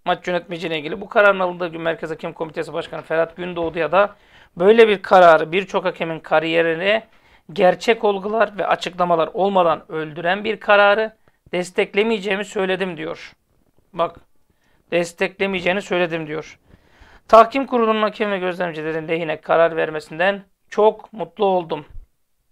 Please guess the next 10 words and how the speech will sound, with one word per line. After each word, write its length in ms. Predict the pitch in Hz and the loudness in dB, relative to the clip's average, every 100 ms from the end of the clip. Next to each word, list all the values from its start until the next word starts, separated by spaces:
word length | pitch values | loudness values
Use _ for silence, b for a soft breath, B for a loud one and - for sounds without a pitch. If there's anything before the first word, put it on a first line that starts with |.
| _ _ _ _ _ _ _ _ _ _ _ _ _ _ _ _ _ _ _ _ _ _ _ _ _ _ _ | _ _ _ _ _ _ _ _ _ _ _ _ _ _ _ _ _ _ _ _ _ _ _ _ _ _ _
Futbol 320 | 240 262 262 | -6 -2 2
Federasyonu 440 | 262 254 247 247 | 4 4 4 0
Başkanı'na 360 | 233 - 233 226 | 0 0 -2 0
da 60 | |
iki 180 | 202 - | -2 -6
kez 240 | - 190 - | -4 -4 -2
e-posta 460 | 196 196 190 175 | -4 -4 -6 -2
atıp 220 | 170 190 | -2 -4
Cüneyt 760 | - 196 202 - 208 196 - - | -8 -4 -4 -4 -10 -8 -10 -4
Çakır'ın 600 | 185 180 196 208 208 | -4 -2 0 0 -2